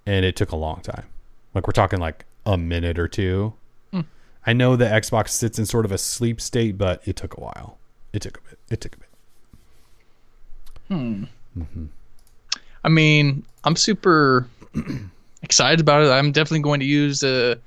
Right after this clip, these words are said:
Speaker 2: well, see, I don't use any voice assistants, you know, for anything. Like, I don't use Cortana, which is Microsoft's digital, like, assistant for Xbox. I disable all of that stuff.
Speaker 1: Yeah.
Speaker 2: But, you know, with assisting, kind of going out to these other devices where you're like, "Oh, like,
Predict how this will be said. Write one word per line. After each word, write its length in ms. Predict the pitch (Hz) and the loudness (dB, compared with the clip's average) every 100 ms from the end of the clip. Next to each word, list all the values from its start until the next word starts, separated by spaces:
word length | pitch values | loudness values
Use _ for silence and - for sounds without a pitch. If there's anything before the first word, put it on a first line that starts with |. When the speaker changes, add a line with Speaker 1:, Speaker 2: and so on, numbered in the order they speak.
| - - - | -20 -8 4
Speaker 2:
well, 180 | 160 | 4
see, 180 | 147 165 | 6 4
I 60 | 165 | 4
don't 160 | 202 | 2
use 180 | 170 143 | 0 -4
any 160 | 135 147 | -4 -4
voice 320 | 139 151 147 | 0 2 2
assistants, 760 | 147 - 151 - 165 160 - - | -2 0 0 2 0 0 -4 -4
you 120 | 165 | 0
know, 160 | 156 147 | 2 2
for 180 | 131 | -2
anything. 380 | 87 131 139 143 | -2 0 0 0
Like, 140 | 120 139 | 0 0
I 100 | 135 | 2
don't 200 | 143 139 | 2 0
use 140 | 131 | -2
Cortana, 760 | - 143 131 143 131 131 135 131 | -2 -2 0 0 2 2 0 0
which 160 | 131 | -2
is 100 | 123 | -4
Microsoft's 720 | 127 127 - 131 127 123 123 | -2 -4 -2 -2 0 0 -2
digital, 440 | - 131 123 120 120 | 0 0 2 0 0
like, 140 | 120 | 0
assistant 460 | 120 127 123 127 123 | 4 4 4 0 2
for 120 | 120 | 4
Xbox. 600 | 117 120 - 117 120 - - - - - | 4 4 4 4 4 0 -4 -18 -18 -4
I 420 | 139 160 165 160 147 | 2 6 6 6 4
disable 480 | 143 139 135 117 101 | -2 0 -2 -2 -2
all 220 | 117 127 | 0 2
of 80 | 117 | 0
that 200 | 110 - | 0 -2
stuff. 280 | - 120 - | 2 2 0
Speaker 1:
Yeah. 80 | - | 2
Speaker 2:
But, 320 | 170 190 170 _ _ _ _ - | 6 6 4 _ _ _ _ -2
you 80 | 190 | 2
know, 100 | 185 | 4
with 240 | 170 165 | 4 4
assisting, 540 | 143 - 208 - 143 113 | 2 4 4 4 0 0
kind 220 | 143 139 | 0 2
of 240 | 120 - - - _ _ _ _ - | 0 -6 -20 -20 _ _ _ _ 2
going 300 | 170 160 147 | 4 6 4
out 160 | 170 - | 2 0
to 60 | |
these 200 | 143 131 | -2 0
other 140 | 147 139 | 0 0
devices 520 | 113 117 170 151 131 | 0 0 0 0 -2
where 120 | 123 | -2
you're 80 | 120 | 0
like, 160 | 113 | 0
"Oh, 180 | 151 220 | 4 4
like, 220 | 120 110 | 4 0